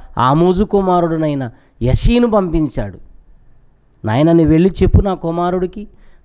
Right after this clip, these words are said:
మరణమవుతున్నావు, నీవు బ్రతకవు, నీ ఇల్లు చక్కబెట్టుకోమని చెప్పు" అని అంటున్నాడండి. ఎంత గొప్ప అవకాశం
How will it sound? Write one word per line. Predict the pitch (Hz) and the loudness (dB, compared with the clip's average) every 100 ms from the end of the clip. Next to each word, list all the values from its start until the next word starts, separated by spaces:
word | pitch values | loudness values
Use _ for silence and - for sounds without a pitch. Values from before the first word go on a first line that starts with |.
| - | -6
మరణమవుతున్నావు, | 123 156 196 202 196 202 180 170 185 | -2 0 2 0 0 -2 0 0 0
నీవు | 190 190 | 0 -2
బ్రతకవు, | 156 139 - - 208 | -2 -2 -2 -2 0
నీ | 202 | 0
ఇల్లు | 175 175 | 2 2
చక్కబెట్టుకోమని | 202 180 151 190 202 175 214 208 202 - | 0 -2 -2 0 0 0 -4 -4 -4 -2
చెప్పు" | 185 - 214 | -2 -2 -6
అని | 190 | -4
అంటున్నాడండి. | 170 151 151 113 107 98 120 _ - - - 104 | -6 -6 -8 -8 -10 -12 -18 _ -20 -20 -10 -4
ఎంత | 120 139 | -2 -2
గొప్ప | 131 127 | -2 -4
అవకాశం | 117 117 - 113 - | -6 -6 -8 -4 -4